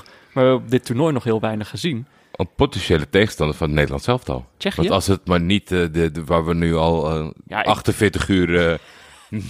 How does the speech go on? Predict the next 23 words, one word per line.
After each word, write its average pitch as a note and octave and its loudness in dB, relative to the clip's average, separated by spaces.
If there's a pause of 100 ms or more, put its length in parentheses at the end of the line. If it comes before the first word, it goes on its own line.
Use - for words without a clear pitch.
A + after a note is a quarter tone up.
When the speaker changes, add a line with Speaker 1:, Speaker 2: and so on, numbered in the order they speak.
Speaker 2:
niet B2 -2
van A2 -2
kunnen A#2 2
slapen, G#2 0
de, F#2+ -6
de G2 2
pool F3 4
des A#2 4
doods, A#2 4
eh, G2+ -4
wie, A2+ -4
wie A#2 -2
krijgen A#2+ 0
we? F2+ 0
Maar G2+ 0 (420)
het - -2
alternatief A2 0
is F2+ -10
Tsjechië. G2 0 (380)
Speaker 1:
Ja, F3 -4
nou E3 -4
dan... A#2+ -8 (400)
dan B2 -12